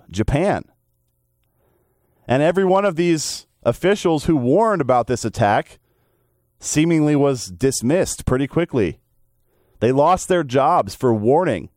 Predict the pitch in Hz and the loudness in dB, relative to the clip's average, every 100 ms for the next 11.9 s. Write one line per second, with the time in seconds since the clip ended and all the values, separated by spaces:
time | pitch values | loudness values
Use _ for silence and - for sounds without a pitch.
0 | _ - 131 127 175 143 135 135 117 120 | _ -6 0 2 0 0 0 2 2 0
1 | 113 123 139 135 123 113 139 131 151 175 | 2 0 -2 -2 0 0 0 -2 0 0
2 | 98 67 - _ _ _ _ _ _ _ | -2 -4 -14 _ _ _ _ _ _ _
3 | _ _ _ _ _ _ _ _ _ _ | _ _ _ _ _ _ _ _ _ _
4 | _ _ _ _ _ _ _ _ _ _ | _ _ _ _ _ _ _ _ _ _
5 | _ _ _ _ _ _ - 85 98 123 | _ _ _ _ _ _ -18 -4 -2 0
6 | 123 120 113 - 110 95 113 113 110 101 | 0 0 -2 -2 -4 0 0 -2 -4 0
7 | 104 107 113 95 110 113 - 113 110 110 | 0 0 -4 -2 0 0 0 -2 0 -2
8 | 117 - 117 131 - 127 - 120 123 120 | -4 -2 -2 -2 -2 -2 -2 -2 -2 0
9 | 107 101 104 107 107 113 - _ _ _ | -2 -2 -2 0 0 -4 -6 _ _ _
10 | - 95 98 87 78 87 - 95 107 120 | -4 -2 0 -2 -4 -10 -4 -2 -2 -2
11 | - 101 101 90 - 110 117 123 139 | -6 -2 -2 -2 -2 -2 0 -4 -8